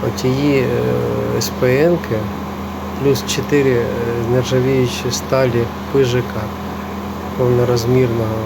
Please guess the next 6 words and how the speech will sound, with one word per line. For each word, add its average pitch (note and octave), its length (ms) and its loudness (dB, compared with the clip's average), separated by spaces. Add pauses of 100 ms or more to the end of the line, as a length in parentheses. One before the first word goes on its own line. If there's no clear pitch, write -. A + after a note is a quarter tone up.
(180)
вистачить, C3 640 0 (840)
аби, A#2+ 240 2
е, F3 120 2 (4000)
у A#2+ 60 2
вас - 240 0 (180)
вистачило E3+ 680 2